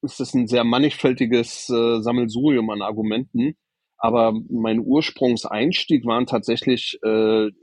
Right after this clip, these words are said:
ethische Gründe. Also ich habe zwar, also die, der Impuls kam von meiner zweiten Frau, die, die vegetarisch war. Äh, da habe ich gar nicht drüber nachgedacht, aber dann durch die Auseinandersetzung mit,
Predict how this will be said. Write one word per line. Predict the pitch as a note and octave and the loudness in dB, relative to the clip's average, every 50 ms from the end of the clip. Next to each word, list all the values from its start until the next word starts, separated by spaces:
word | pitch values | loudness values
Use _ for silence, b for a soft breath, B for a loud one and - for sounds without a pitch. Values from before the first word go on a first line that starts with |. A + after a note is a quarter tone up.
| _ _ _ | _ _ _
ethische | A#2 A#2+ - - G#2 - - C#3 A2+ | -6 -6 -4 -6 -6 -4 -2 -2 -2
Gründe. | - - G2+ A2+ B2+ D3 C3+ | -2 0 2 4 4 4 4
Also | A2 G#2+ A2 | 4 2 0
ich | G#2+ - | -2 -4
habe | - _ | -8 _
zwar, | - - - G2+ G#2+ G#2 G#2 G#2 G2+ F2 | -4 0 2 2 4 4 2 2 2 0
also | G2 G2+ G2 G#2 G2+ | -2 -2 -2 -2 -2
die, | G2 G#2+ A2 - - | 0 0 0 0 2
der | G2+ - A#2 F#2+ | 2 2 2 2
Impuls | G2 - - C#3 D3+ - - | 2 2 4 2 2 2 2
kam | - - A2 G#2+ G#2 - B B B B B B B B B _ - - | 0 0 2 2 2 0 B B B B B B B B B _ -12 -6
von | - A2 G#2+ | -2 2 2
meiner | G#2+ G#2 G2+ G#2 G2+ G2+ G2+ G2+ | 4 4 4 2 2 2 0 -2
zweiten | - - - F#2+ G2 G2+ - G2+ | -2 -2 0 0 0 0 -2 -4
Frau, | - - - G2+ G#2+ B2+ B2+ | -4 -2 0 2 2 2 2
die, | A2 G#2 G2 G2+ G2 F#2+ | 2 0 0 0 0 0
die | G#2 G#2 G2 | 0 -2 0
vegetarisch | G#2 G2+ - - - - G2+ A2+ - - - - - | -2 -4 -4 -6 -10 -10 -10 -8 -6 -6 -8 -6 -2
war. | - B2 C3+ C#3+ D3 - G#2+ G#2+ G#2 G#2+ G#2+ G#2+ G#2+ G#2+ G#2 | 0 0 2 2 2 2 2 2 2 2 2 2 2 0 0
Äh, | G2 | 0
da | - G2 G2 | 0 0 0
habe | A2 A2+ | 0 0
ich | - - | 2 2
gar | G#2+ G2+ | 2 2
nicht | A2+ A2+ - - | 2 2 2 2
drüber | A2 G2+ | 2 4
nachgedacht, | G2 G2+ A2+ - - A#2+ F#2+ G2+ G2 - - | 4 2 2 2 2 2 2 0 0 0 -2
aber | G2 G2+ G#2+ G#2+ G2+ | 0 2 2 2 2
dann | G#2 G2+ G2+ F#2+ | 2 2 2 2
durch | A2 G2+ - | 2 0 2
die | - A2 | 0 0
Auseinandersetzung | G#2 G#2 G#2+ G2+ G#2 A2+ A2+ G#2+ A2+ G2+ - - G#2+ G#2 G2+ | 2 2 2 4 4 4 2 2 0 -2 -2 -2 -2 0 -2
mit, | G#2 - | -2 -4